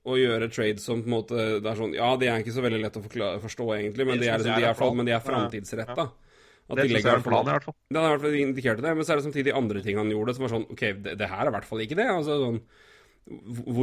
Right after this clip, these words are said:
Speaker 1: hvorfor trader du inn spillere som de kan levere, men det er liksom for, og så samtidig henter du inn Sukko nå til seks millioner, det er sånn, nei.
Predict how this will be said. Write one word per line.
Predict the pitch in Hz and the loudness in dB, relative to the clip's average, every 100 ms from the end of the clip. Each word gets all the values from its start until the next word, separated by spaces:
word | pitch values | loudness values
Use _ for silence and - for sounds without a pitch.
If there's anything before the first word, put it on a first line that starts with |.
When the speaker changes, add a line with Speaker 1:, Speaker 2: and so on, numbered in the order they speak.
| 127 | 2
Speaker 1:
hvorfor | 120 147 143 | 2 0 4
trader | 131 104 | 4 6
du | 104 | 4
inn | 113 123 120 | 4 4 2
spillere | - 113 110 | 0 -2 0
som | 107 120 | 0 2
de | 120 | 2
kan | 110 | 4
levere, | 170 135 117 143 | 4 6 4 4
men | 131 | 4
det | 131 | 4
er | 123 | 2
liksom | 120 | 0
for, | 113 123 117 | 0 -4 -2
og | 113 - - 110 | -6 -6 -6 0
så | |
samtidig | 120 110 117 117 | 0 2 2 4
henter | 113 - 110 | 2 2 0
du | |
inn | 110 | 2
Sukko | - 104 117 | 0 -2 2
nå | 110 | 2
til | 104 107 | 0 -4
seks | - | -2
millioner, | 117 107 113 | -2 0 0
det | 117 98 | 0 0
er | |
sånn, | 90 80 | -2 -10
nei. | - | -12